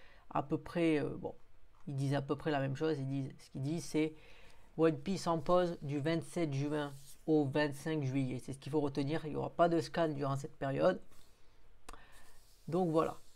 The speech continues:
donc, ben, il y aura les épisodes, euh, là, ça a repris, hein. Bon, il y a eu le hack de la Toei, mais maintenant, ça y est, c'est terminé. Et, euh, on revoit les épisodes, euh, tous les dimanches et tout ça.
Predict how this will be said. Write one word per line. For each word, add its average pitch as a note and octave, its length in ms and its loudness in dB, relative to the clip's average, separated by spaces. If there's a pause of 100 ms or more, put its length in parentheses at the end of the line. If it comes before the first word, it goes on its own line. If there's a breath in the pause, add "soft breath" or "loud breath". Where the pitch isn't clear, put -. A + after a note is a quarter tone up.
(120)
donc, - 320 -8
ben, - 320 -4
il - 80 -4
y - 60 -4
aura D3 160 4
les D3 180 6
épisodes, D3 520 4
euh, C3+ 200 0
là, C#3+ 380 2
ça C#3 160 -2
a C3+ 60 2
repris, C#3+ 460 0
hein. F3+ 140 2
Bon, C3 140 -4
il C3 80 -2
y - 20 -2
a C3 80 -2
eu C3 80 -2
le C3 140 -2
hack B2+ 140 -2
de C3 100 -4
la B2+ 120 -2
Toei, D3 320 0 (640)
mais B2+ 420 -2
maintenant, C3 280 -2
ça C#3 160 -6
y D3+ 60 2
est, D3 40 2
c'est C#3+ 140 -10
terminé. C#3 540 -4 (580 loud breath)
Et, E3 200 8
euh, C3 440 2
on C3 260 0
revoit D3+ 220 4
les C3+ 160 2
épisodes, C#3+ 540 2
euh, C3 420 -2
tous D3 160 -6
les C#3 100 2
dimanches C#3+ 380 -2
et C#3 60 -4
tout C#3 120 -6
ça. C3+ 140 -6